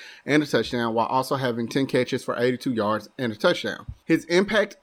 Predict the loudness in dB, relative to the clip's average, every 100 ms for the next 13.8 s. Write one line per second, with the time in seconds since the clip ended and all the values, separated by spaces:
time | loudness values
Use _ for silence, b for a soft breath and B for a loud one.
0 | -2 0 2 2 0 -2 -2 2 2 4
1 | 2 2 0 -2 0 0 -2 -2 0 0
2 | 0 -2 -2 -2 -2 -4 -4 -10 -20 B
3 | B B 0 4 4 4 2 2 2 2
4 | 2 -2 -2 0 2 0 0 -2 0 2
5 | 0 -2 -6 -6 -6 -6 -2 -4 -4 -8
6 | -6 -6 -8 _ _ 2 2 4 2 2
7 | 0 -2 -2 -4 -2 -4 -4 -12 -2 0
8 | 2 2 2 0 0 0 0 -2 0 -2
9 | 0 4 6 6 4 0 2 2 2 2
10 | 2 0 0 0 -2 0 0 0 -2 B
11 | B B _ _ -2 2 2 2 4 4
12 | 4 2 2 0 0 4 4 2 0 0
13 | 0 -4 -4 -2 -2 -6 -20 -20